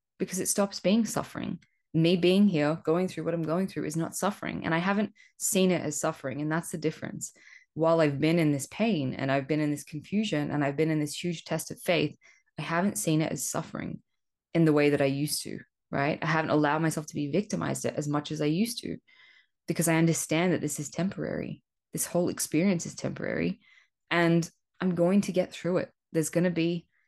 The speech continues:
at some point, I'm gonna pop out the other side. And there has, like I said, been moments, a lot of moments lately, where I'm like, "It's great. I feel God." I feel, this morning, for one, I had a huge, beautiful,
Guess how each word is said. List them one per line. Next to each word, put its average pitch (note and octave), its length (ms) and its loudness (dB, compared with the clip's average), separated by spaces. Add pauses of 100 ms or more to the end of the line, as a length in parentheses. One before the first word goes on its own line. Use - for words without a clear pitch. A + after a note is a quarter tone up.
(140)
at E3 160 -12
some F3 220 -2
point, F3 340 0
I'm F3 80 0
gonna D#3+ 120 0
pop G3 240 -4
out E3+ 180 2
the F3+ 100 2
other E3 140 0
side. F#3 340 -2
And G#3+ 100 -2
there C#4+ 100 0
has, D4 220 0
like G3 140 -6
I A3+ 60 -6
said, F3 220 -4
been F3+ 180 0
moments, D#3+ 420 -4 (240)
a - 80 -4
lot B3+ 180 4
of G#3 80 4
moments D3+ 380 0
lately, F3+ 380 -2 (520)
where F3+ 160 -8
I'm F#3 160 -2
like, F#3+ 240 -4 (400)
"It's - 260 -2 (120)
great. - 380 2 (260)
I G3+ 180 2 (100)
feel A#3+ 160 6
God." - 320 2
I F#3 60 2
feel, - 160 -8
this A3 180 -2
morning, A#3+ 520 2
for D#3+ 140 0
one, C#3+ 300 -2 (120)
I - 60 -4
had F#3 300 -4
a - 40 -2
huge, G#3+ 420 -4
beautiful, D#3 560 -2